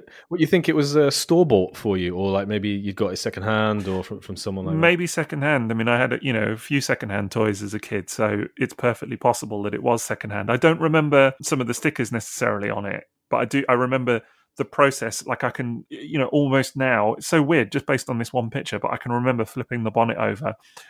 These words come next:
Speaker 2: and I distinctly remember the action of, like, putting my nail under the little flaps on the
Speaker 1: Oh,
Speaker 2: wheels
Speaker 1: yeah.
Speaker 2: to kind of,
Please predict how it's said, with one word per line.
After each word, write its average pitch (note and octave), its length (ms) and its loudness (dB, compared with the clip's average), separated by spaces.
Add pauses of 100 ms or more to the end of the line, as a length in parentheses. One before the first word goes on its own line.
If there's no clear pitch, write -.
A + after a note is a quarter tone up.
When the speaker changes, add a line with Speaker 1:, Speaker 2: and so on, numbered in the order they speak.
Speaker 2:
and C3 140 2
I C3 40 4
distinctly C3+ 560 -4
remember A#2+ 360 0
the A2 120 -2
action A#2 380 -2
of, G#2 120 -8
like, G#2+ 220 -2
putting B2+ 260 -8
my A2 120 -2
nail A2 460 -2 (360)
under A2 480 2 (160)
the B2+ 80 -2
little B2+ 240 0
flaps - 380 -4
on A2+ 120 -4
the G#2+ 80 -4
Speaker 1:
Oh, A2 40 -6
Speaker 2:
wheels G#2+ 300 -2
Speaker 1:
yeah. E2+ 60 -12
Speaker 2:
to - 60 -10
kind A2+ 200 -2
of, - 60 -8